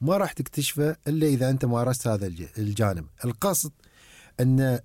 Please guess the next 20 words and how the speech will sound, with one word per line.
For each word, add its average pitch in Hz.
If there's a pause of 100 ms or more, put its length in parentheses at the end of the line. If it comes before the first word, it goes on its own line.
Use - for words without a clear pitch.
(140)
العمل 170 (440)
جميل 170
أنك 131
أنت 135
تت-، -
يعني 107 (360)
تحرص 165
أنك 117
أنت 123
تكون 113
تنجز 143
فيه 123
بشكل 131
جيد، 127 (540)
بس 147
لا، 214 (100)
لا 147
يشكل 190 (120)
حياتك 135 (100)
كلها. 85